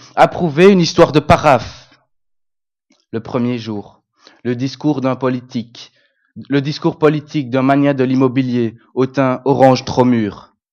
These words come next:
suscite pléthore de tweets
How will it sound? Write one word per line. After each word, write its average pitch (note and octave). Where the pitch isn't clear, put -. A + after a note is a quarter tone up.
suscite C3
pléthore C3+
de B2+
tweets -